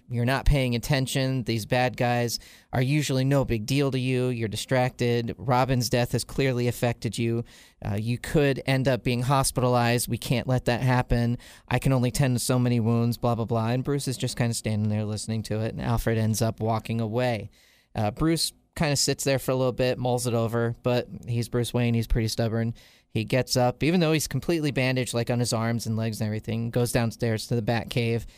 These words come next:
puts on the uniform, and ends up going. Now, the shadowy figure ends up at a theater,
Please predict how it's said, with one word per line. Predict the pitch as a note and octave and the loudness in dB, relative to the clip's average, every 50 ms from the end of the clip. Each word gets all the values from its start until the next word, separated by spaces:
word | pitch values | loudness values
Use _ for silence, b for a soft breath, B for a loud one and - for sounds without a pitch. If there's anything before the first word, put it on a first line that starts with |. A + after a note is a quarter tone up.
| B B B B | B B B B
puts | - D#3 - | -2 2 2
on | E3 D3 | 2 2
the | D3 C#3+ | 4 2
uniform, | C#3 C#3 C3+ B2+ - - C3 B2+ C3 C3 B2 | 2 2 0 0 0 0 2 2 2 2 0
and | - | 0
ends | A2+ B2 B2 B2+ C3 A2+ - | 0 2 2 2 2 0 0
up | A#2+ A#2 - - | -2 -2 -2 -4
going. | _ - B2 A2+ G#2+ G2+ - - _ _ _ _ _ - _ _ | _ -2 -2 -2 -2 -4 -8 -12 _ _ _ _ _ -20 _ _
Now, | - A#2 A#2 | -2 0 0
the | B2 | 0
shadowy | B2+ - - D#3+ D#3+ E3+ D#3 D3+ | 2 2 2 4 4 4 2 0
figure | C#3 - D3 C#3+ C3+ C#3+ C3+ | 0 0 -2 0 2 0 0
ends | B2 - B2 B2+ A#2+ - | 2 2 0 0 2 2
up | A#2+ A#2+ A#2 - - | 0 0 0 -2 -2
at | G2 A#2 A2 | -2 0 0
a | A2 A2 G#2+ | 0 -2 -4
theater, | - - - B2+ B2+ B2+ A#2 A#2 A2+ A#2+ | -4 -2 -2 0 0 2 0 0 0 -2